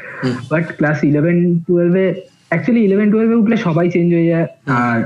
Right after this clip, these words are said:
Speaker 2: আমিও basically সেরকমই change হয়ে গেছি। উম, তো মানে আমার সেরকম এখন আর অ্যারোগেন্সটা নেই, মানে আমি ঠিক আছে আর চলে যাচ্ছে, চলে যাচ্ছে, এরম টাইপের হয়ে গেছি এখন।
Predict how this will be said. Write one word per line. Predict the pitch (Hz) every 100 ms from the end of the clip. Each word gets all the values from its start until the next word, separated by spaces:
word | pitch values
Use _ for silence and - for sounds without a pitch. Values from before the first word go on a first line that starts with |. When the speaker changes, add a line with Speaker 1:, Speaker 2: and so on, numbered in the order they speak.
| -
Speaker 2:
আমিও | 127 151
basically | 165 165 170 165
সেরকমই | 151 143 165
change | 165 151 151
হয়ে | 156
গেছি। | 139 131 190 214 _ -
উম, | 117 120 123 - _ _ _ - - - - -
তো | 208 208 - -
মানে | 156 180
আমার | 170 151 185
সেরকম | 170 165 196 202 147 - - - _ -
এখন | 151 156 208
আর | 214 202
অ্যারোগেন্সটা | 147 160 190 190 202 190
নেই, | 160 156
মানে | 151 160
আমি | 165 180 160 -
ঠিক | 202
আছে | 185 135 123
আর | 123 127 - -
চলে | 160 151
যাচ্ছে, | 151 156
চলে | 135 131
যাচ্ছে, | 131 131
এরম | 156 165 156
টাইপের | 147 151 143
হয়ে | 127
গেছি | 123 123
এখন। | 123 123